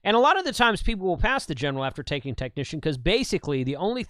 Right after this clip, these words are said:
the only difference between general and technician basically is that technician is fifty megahertz and up, so six meters and up.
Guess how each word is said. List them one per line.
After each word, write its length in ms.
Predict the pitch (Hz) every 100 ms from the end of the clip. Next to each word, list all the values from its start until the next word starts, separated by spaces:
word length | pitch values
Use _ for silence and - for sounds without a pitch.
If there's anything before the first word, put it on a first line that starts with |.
| -
the 120 | 123
only 340 | 160 220 233 160
difference 320 | 170 196 180
between 340 | 160 - 165
general 300 | 120 147 165
and 80 | 143
technician 540 | - - 165 180 147 -
basically 640 | 147 147 175 - 185 185 185 - - - -
is 180 | 151 131
that 340 | 147 127 _
technician 800 | - 170 - 233 - 160 123 123 _ _
is 460 | 156 147 131 113 - _ _ -
fifty 260 | 196 -
megahertz 440 | 165 147 117 120 117
and 80 |
up, 260 | 123 101 -
so 180 | - 131
six 280 | - 165 -
meters 280 | 139 120 101
and 100 | 113
up. 240 | 113 -